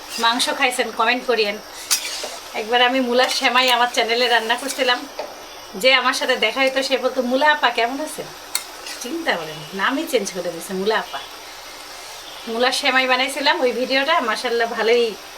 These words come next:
অনেকে দেখছিল সেই সময়। দেখা হইলেই মূলা আপা।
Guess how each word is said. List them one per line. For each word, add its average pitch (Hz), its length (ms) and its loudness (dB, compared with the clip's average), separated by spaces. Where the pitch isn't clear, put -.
অনেকে 220 260 0
দেখছিল 220 420 0
সেই 208 160 -4
সময়। 202 280 -4
দেখা 233 300 2
হইলেই 269 340 4
মূলা 220 280 2
আপা। 160 200 -4